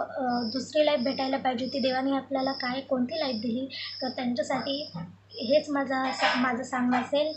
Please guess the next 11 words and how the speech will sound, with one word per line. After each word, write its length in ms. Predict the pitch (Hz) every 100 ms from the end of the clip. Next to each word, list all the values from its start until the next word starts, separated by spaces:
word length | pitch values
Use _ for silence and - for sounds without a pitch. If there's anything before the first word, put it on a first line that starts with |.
| -
की 240 | 254 - -
प्रत्येकाची 540 | 233 - 254 254 269
लाईफ 140 | 269 262
ही 180 | 277
वेगळी 360 | 247 240 233 285
असते 360 | 277 - 330 - - - -
आणि 160 | 262 247
ती 140 | 269
त्यांच्यासाठी 640 | 247 247 240 254 247 220 -
चांगली 400 | 247 220 226 220
असते. 400 | - - -